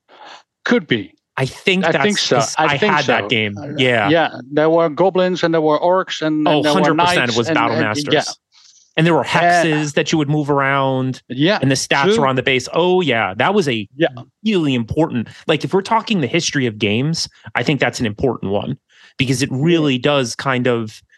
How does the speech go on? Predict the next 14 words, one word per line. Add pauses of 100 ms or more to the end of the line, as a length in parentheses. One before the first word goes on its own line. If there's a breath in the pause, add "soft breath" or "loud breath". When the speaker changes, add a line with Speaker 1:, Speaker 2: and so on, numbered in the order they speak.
(580 soft breath)
Speaker 2:
um,
bridge
the
gap
between
maybe
that
first
Napoleonic
game
you
played
or,
or,